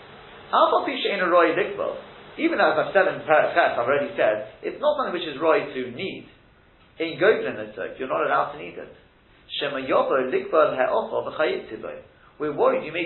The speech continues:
come to need earth and things like that. You'll note he does not say that by Aether. He says, says it by Murson. The note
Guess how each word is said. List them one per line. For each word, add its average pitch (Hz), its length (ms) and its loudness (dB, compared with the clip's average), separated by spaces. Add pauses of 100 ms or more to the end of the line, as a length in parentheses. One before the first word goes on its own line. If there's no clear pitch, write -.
come 147 240 -4
to 143 80 -16
need 120 320 -12 (480)
earth 156 400 4
and - 80 -16
things 135 160 -12
like - 240 -4
that. - 240 -14 (320)
You'll 160 160 -4
note 226 320 2
he 151 80 -12
does 151 160 -10
not - 240 -8
say 147 160 -2
that 131 160 0
by 127 160 0
Aether. - 400 -6 (1300)
He 127 80 -10
says, 131 240 -2 (160)
says 131 160 0
it - 60 -8
by 113 100 -4
Murson. 175 480 -2 (1400)
The 170 160 4
note 311 240 6